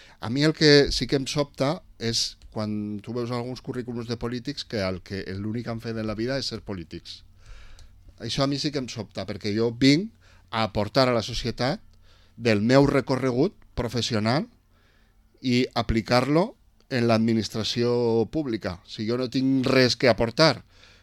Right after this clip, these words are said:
perquè no he fet res, doncs això ja cada u que, que s'ho pregunte. Per què són importants els currículums? Doncs perquè són transparència, és a dir, jo no me presente amagant <coughs> el que he fet. Jo tota la vida, i així, Susana, ho saps, que he vingut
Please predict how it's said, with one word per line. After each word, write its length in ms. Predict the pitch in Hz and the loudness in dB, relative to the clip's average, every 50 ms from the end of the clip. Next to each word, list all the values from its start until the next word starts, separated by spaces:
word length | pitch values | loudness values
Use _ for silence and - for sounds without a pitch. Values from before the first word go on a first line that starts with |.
| _ _ - | _ _ -6
perquè 260 | 123 107 - 120 113 | -6 -4 0 0 0
no 120 | 104 113 117 | 2 2 2
he 40 | 110 | 2
fet 200 | - 127 123 117 | 4 2 2 4
res, 320 | 113 123 135 165 185 - - - - - _ _ _ _ - - - - _ _ _ _ | 6 6 6 6 4 2 -4 -4 -8 -12 _ _ _ _ -20 -20 -20 -20 _ _ _ _
doncs 220 | - - - 107 113 | -14 -12 -8 -6 -6
això 200 | 107 101 117 110 | -6 -4 -2 0
ja 160 | 110 117 123 123 120 | 2 4 2 2 0
cada 200 | 117 123 120 113 | -2 0 0 0
u 220 | 107 113 135 165 - - - - | 0 0 -4 -6 -10 -16 -10 -6
que, 520 | 123 120 113 113 107 101 101 101 95 98 - | -2 0 2 2 2 2 0 0 -2 -4 -6
que 80 | - 98 | -8 -8
s'ho 140 | - 101 92 | -8 -8 -8
pregunte. 480 | 98 95 98 101 98 98 90 95 90 - - _ - - - - - | -8 -8 -8 -8 -8 -10 -10 -12 -14 -14 -16 _ -20 -20 -20 -20 -8
Per 140 | - 104 98 - | -6 -6 -2 0
què 80 | 120 113 | 0 0
són 140 | 127 127 | 2 2
importants 520 | 127 127 117 127 120 120 135 127 120 113 117 120 | 0 0 0 -2 -2 0 0 0 0 0 0 0
els 240 | 120 113 110 - - | 0 0 -2 -4 -8
currículums? 680 | - 131 117 139 170 165 - 107 95 90 85 - - - - | -8 -8 -4 -4 -4 -4 -4 -6 -6 -6 -8 -12 -16 -16 -12
Doncs 180 | 113 104 - - | -12 -12 -10 -10
perquè 240 | 117 107 - 110 | -12 -10 -8 -8
són 160 | 107 123 120 123 | -6 -6 -6 -6
transparència, 800 | 131 131 123 - - 123 120 120 120 123 - - 95 92 92 90 | -6 -8 -8 -4 -4 -2 0 0 -2 -2 -4 -4 -4 -4 -4 -2
és 60 | 95 | -4
a 60 | 101 92 | -2 -2
dir, 160 | 98 95 90 - - - - - - - - - - - - 113 | -2 -4 -4 -6 -14 -20 -20 -20 -20 -20 -20 -20 -20 -18 -6 0
jo 120 | 120 123 135 | 0 2 4
no 80 | 151 165 | 4 4
me 100 | 165 151 | 2 2
presente 520 | - 143 131 120 117 135 139 135 - 131 | 2 0 -2 0 0 0 0 2 4 4
amagant 640 | 120 117 113 110 113 110 110 107 107 120 139 151 143 320 349 - - - 254 - | 6 6 4 4 4 4 2 4 4 6 4 6 6 4 2 2 -2 -6 -6 -6
<coughs> 360 | - - - - - - - 113 | -6 -10 -10 -14 -18 -10 -6 -6
el 120 | 113 101 | -6 -4
que 100 | - 110 | -4 -6
he 60 | 101 | -6
fet. 180 | - 110 92 90 | -6 -6 -6 -6
Jo 80 | 104 104 | -6 -8
tota 240 | - 127 - 139 123 | -8 -2 0 0 2
la 100 | 120 117 | 2 2
vida, 200 | 113 120 123 123 | 2 4 4 4
i 80 | 117 110 | 4 2
així, 240 | 98 - - - | 2 0 -2 -4
Susana, 360 | - - - - - 120 113 113 | -6 -6 -4 -2 -2 -2 -2 -2
ho 40 | 113 - | -4 -6
saps, 180 | - 123 117 - | -6 -8 -8 -8
que 80 | - 98 | -8 -8
he 60 | 98 | -8
vingut 300 | 104 110 113 113 107 | -8 -6 -6 -6 -8